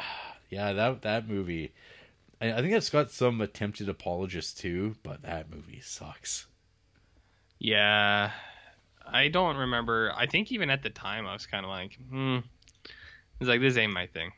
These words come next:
Speaker 1: Yeah.
Speaker 2: I was like, "I, this thing, this is not my thing." That kind of thing, you know?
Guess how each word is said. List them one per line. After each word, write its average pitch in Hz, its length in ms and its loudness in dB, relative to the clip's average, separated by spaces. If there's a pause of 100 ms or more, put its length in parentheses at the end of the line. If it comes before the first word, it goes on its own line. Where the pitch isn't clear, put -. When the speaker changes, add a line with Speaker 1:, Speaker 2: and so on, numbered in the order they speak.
(140)
Speaker 1:
Yeah. 80 180 -10 (540)
Speaker 2:
I 113 80 -8
was 107 80 -6
like, 107 160 0
"I, 117 200 4 (680)
this 135 160 -2
thing, 110 340 2 (420)
this 127 160 -2
is 113 80 0
not 107 160 4
my 90 140 0
thing." 90 260 -4 (960)
That 101 160 2
kind 78 180 -2
of - 60 -16
thing, - 200 -12 (220)
you - 60 -20
know? 95 180 -12